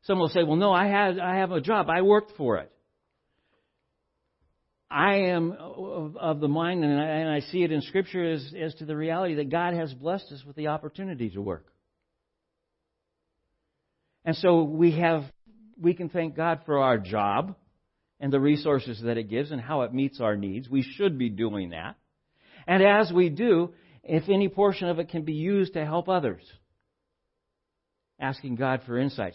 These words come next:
So I, I'm stealing this from Sam Storms, actually, but it was a list of different things in reference to giving. And, and he says, "You are a manager of what you have. You're not the owner."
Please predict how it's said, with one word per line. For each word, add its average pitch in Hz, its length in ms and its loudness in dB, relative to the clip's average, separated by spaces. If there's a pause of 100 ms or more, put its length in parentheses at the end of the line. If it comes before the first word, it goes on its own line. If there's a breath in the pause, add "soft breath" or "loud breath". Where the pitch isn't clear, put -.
So 135 240 2 (420 loud breath)
I, 147 160 4
I'm 147 180 2
stealing 170 420 2
this 143 180 0
from 117 160 -4
Sam 151 380 -2
Storms, 165 520 -2
actually, 117 400 -2
but 131 160 -2
it 127 100 -4
was 127 160 -6
a 117 40 -8
list 147 340 -2
of 104 140 -14
different 120 340 -6
things 151 220 -4
in 113 100 -4
reference 131 420 -4
to 107 60 -14
giving. 139 380 -2 (500 soft breath)
And, 156 300 2
and 165 220 -4
he 151 80 -2
says, 156 220 -4 (480)
"You 196 180 8
are 180 180 12
a 160 80 8
manager 156 560 2
of 123 80 4
what 165 260 2
you 165 100 0
have. 156 320 2
You're 120 140 2
not 160 280 0
the 147 140 2
owner." 143 380 2